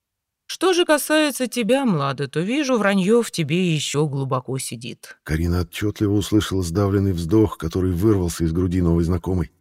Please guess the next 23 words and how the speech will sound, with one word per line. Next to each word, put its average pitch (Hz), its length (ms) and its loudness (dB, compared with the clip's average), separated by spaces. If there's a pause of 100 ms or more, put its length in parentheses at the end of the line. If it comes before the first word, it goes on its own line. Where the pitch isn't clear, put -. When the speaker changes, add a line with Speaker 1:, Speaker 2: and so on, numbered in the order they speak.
(680)
Speaker 1:
Вечером 269 560 2
пойдешь 214 340 0
ко 170 120 2
мне, 208 360 2 (240)
будем 214 380 0
думать, 190 240 0
что - 180 -6
с - 80 -8
тобой 139 300 -2
делать. 127 560 -8 (180)
Speaker 2:
Млада 80 340 0
кивнула. 73 520 -4 (680)
Speaker 1:
Что 143 200 -10
же 131 120 -6
для 120 140 -8
тебя, 190 480 -6 (120)
Клавдия? 123 680 -6
Speaker 2:
Женщина, 98 440 0
сидевшая 98 520 2
до 90 100 0
этого 98 300 4
со 90 120 -4
спокойным 98 540 2